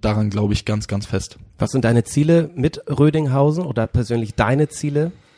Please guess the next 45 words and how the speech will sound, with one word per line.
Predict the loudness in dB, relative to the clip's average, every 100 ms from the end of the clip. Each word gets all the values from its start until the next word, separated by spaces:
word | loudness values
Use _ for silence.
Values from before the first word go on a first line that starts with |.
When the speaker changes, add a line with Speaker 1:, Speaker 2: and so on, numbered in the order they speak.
| -14 -4
Speaker 2:
die | 0
du | 0 0
durch | 0 2
Rödinghausen | 2 2 2 2 4
möglicherweise | 2 2 2 2 2 2
noch, | 0 -2
äh, | -8
erreichen | -8 -8 -12 -10 -4 -2
kannst? | 2 2 0
Speaker 1:
Ja, | -4 -6 -8 -8 -4
ähm, | -2 -2 -4 -10 _ _
ich | -16 -10
glaube, | 0 4 4
jetzt | 4 2 0
hat |
Rödinghausen | 0 0 2 -2 0
dreiundsechzig | 0 0 0 -4 -8
Punkte, | -6 -2 -2 -2 -4
ähm, | -4 -2 0
in | 0
der |
Regionalliga | 2 2 2 2 0 0
West, | 0 -2 -2
die | 0
wirklich | 0 0 -6
sehr, | 0 2 4
sehr | 2
gut | 0 2
Speaker 2:
Mhm. |
Speaker 1:
besetzt | 2 2 0
ist, | -4
die | -6 -10 -10 -2 2 4
vom, | 4 4
nach | 0 0
meiner | 0 2 2
Meinung | 0 0
nach | 0
mit | 0 -2
Südwest | 0 0 2 2 2 -4 _ -20 -20 -20 -8
die | 0
beiden | 2 2
stärksten | 2 2 0 -2 -4
Ligen | -2 -2 -2 -4
oder | 0 2
Regionalligen, | 2 2 2 2 2 0 -4